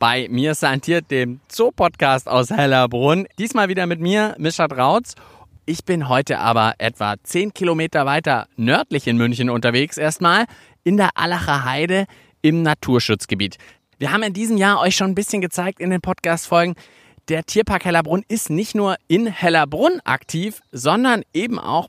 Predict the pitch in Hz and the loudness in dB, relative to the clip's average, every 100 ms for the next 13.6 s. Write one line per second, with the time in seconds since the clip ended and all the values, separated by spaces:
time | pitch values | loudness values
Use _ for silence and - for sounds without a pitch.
0 | _ 113 - 165 156 - 185 214 196 170 | _ -4 -2 -6 -10 -6 -2 0 -2 -2
1 | - 202 - 185 - - 175 - - 139 | 2 0 2 -2 -2 0 0 -2 -4 -4
2 | 175 175 180 160 - 160 160 - 151 160 | -2 -2 -2 -4 -4 -2 -2 -2 -2 0
3 | 214 120 147 147 107 110 131 190 - 127 | 2 2 2 2 2 2 2 0 0 0
4 | 135 - 135 127 120 - 185 277 - 156 | 0 -2 -4 -2 -8 -6 -8 -6 -6 -6
5 | 143 135 151 165 - 196 - - 165 147 | 0 2 2 -4 -2 -2 -4 -8 -4 -4
6 | - 151 147 151 - 151 151 139 127 151 | -4 -4 0 -2 0 -2 2 2 2 0
7 | 185 180 170 165 180 180 175 - 202 202 | 0 -2 2 2 2 -4 -4 0 -2 -2
8 | - - - _ 143 202 185 165 - 165 | -12 -20 -20 _ 0 2 2 0 -2 -2
9 | 175 165 151 - 123 135 214 - _ _ | 0 2 0 0 0 0 -2 -6 _ _
10 | - - - 151 - 151 143 - 120 131 | -4 -4 -4 -4 -4 -2 -2 -2 -2 -2
11 | - 123 151 - 202 196 190 147 151 135 | 0 2 2 0 -2 0 0 -2 -2 0
12 | 120 127 131 139 131 - 123 139 180 170 | 0 0 2 2 2 -2 0 0 0 -2
13 | 165 - 151 - 143 | -4 -6 -10 -2 -4